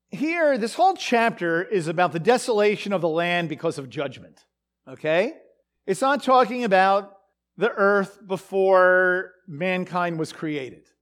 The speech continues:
All right? And so it's in verse twenty-three, "As I looked on the earth," okay? Now, I would,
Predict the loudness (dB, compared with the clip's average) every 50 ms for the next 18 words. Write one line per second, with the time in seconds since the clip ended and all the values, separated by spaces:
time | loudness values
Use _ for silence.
0 | _ _ _ _ _ -12 -6 -4 -4 -4 -4 -8 -14 _ _ _ _ _ _ _
1 | _ _ -2 0 0 0 -4 -2 0 2 4 4 2 2 -2 -6 -4 -4 -2 0
2 | -2 -2 -4 -4 -8 -8 -8 -6 -6 -6 -2 0 0 0 0 0 0 0 -2 -2
3 | -4 -4 -2 -2 0 0 0 0 2 2 2 2 2 0 -2 -6 -12 _ _ _
4 | _ _ _ _ _ _ -20 -20 -14 -8 -6 -4 -2 -4 -4 -6 -12 _ _ _
5 | _ _ -2 0 0 2 2 4 4 4 4 4 2 2 2 0 0 -2 -8